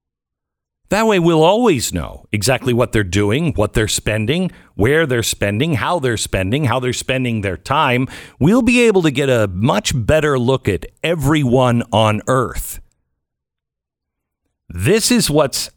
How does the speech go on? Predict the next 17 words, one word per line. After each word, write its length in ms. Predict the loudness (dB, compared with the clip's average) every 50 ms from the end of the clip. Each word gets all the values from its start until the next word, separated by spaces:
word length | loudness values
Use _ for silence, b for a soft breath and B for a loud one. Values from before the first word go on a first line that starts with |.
| _ _ _ -2
this 260 | 0 0 0 2 2
is 160 | 0 0 2
what's 240 | 2 0 0 0 -4
really 840 | -4 -4 -2 0 2 2 2 2 2 2 2 0 0 -2 -2 -4 -10 _ _ _ -4
in 260 | -2 0 0 0 2
play. 560 | 2 2 2 2 2 0 -2 -6 -10 -16 -18 _ _ _ _ _ _ _ _ _ _ _ _ _ _ _ _ -4 -2
By 160 | 0 0 2
the 80 | 2
way, 420 | 2 0 0 0 0 -2 -4 -6 -10 -8 -2 0
uh, 160 | 0 0 2
last 400 | 0 0 0 0 -2 -2 -2 0
week, 380 | 0 0 0 0 -2 -6 -8 -6
and 320 | -6 -4 -2 -2 -4 -6 -6
<laughs> 40 | -8
I 400 | -8 -8 -8 -10 _ _ -2 0
love 320 | 2 2 2 2 2 2
this, 340 | 2 2 2 0 -2 -4